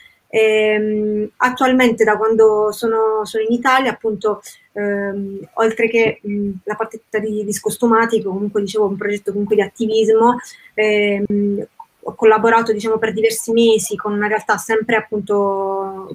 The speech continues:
eh, con contratti, diciamo, di collaborazione autonoma, quindi non, non dipendente. Invece da, da pochissimo tempo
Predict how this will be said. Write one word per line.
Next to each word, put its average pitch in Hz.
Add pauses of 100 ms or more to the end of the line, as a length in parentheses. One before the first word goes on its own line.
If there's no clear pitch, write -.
(120)
eh, 196
con 214
contratti, 214
diciamo, 208
di 202
collaborazione 240 (680)
autonoma, 226
quindi 214
non, 214
non 214
dipendente. 254
Invece 220
da, 202
da 196
pochissimo 220
tempo 220